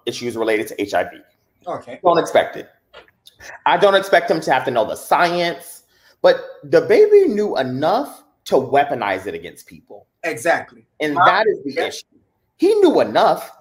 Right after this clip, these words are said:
Speaker 1: and then followed it up with one, two, three, air quote, apologies. And basically the last one said, "I need," apologies that he since deleted from Instagram,
Speaker 2: Uh,
Speaker 1: mind you. But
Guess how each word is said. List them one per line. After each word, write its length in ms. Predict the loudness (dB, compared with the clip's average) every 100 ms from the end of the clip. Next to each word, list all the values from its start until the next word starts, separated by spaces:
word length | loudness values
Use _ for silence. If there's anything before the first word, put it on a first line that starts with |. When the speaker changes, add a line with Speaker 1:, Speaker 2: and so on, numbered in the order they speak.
| _ _ -4
Speaker 1:
and 120 | 0
then 140 | -2
followed 520 | -2 0 2 4 0 0
it 120 | 2
up 260 | 2 2 0
with 400 | 0 0 -4 -20 -14
one, 360 | -6 -4 -4 -8
two, 300 | -10 -10 -10 -10
three, 640 | -10 -8 -8 -12 -16 _ -2
air 260 | -2 -2
quote, 240 | -4 -4 -2
apologies. 920 | -2 0 -2 -4 -10 -14 -14 -18 _ _ _ _ _ _ _
And 300 | 0 0 -2 -8 -4
basically 500 | 2 2 4 4 4
the 160 | 4 4
last 400 | 4 2 0 -2
one 140 | -4
said, 280 | 0 0 0 0
"I 140 | -2 -2
need," 180 | -4 -6 -12 -20 _ _ _ _ _ -2
apologies 500 | 2 2 2 0 0
that 220 | 0 0
he 80 | -6
since 320 | -6 -6 -4
deleted 680 | -4 -2 -2 -2 -4 -6
from 140 | -4 -2
Instagram, 560 | -2 -4 -4 -6 -2
Speaker 2:
Uh, 320 | 0 0 -4 -12 -10
Speaker 1:
mind 160 | -10 -8
you. 220 | -12 -14 _ _ _ _ _ _ _ _ _
But 320 | 4 4 2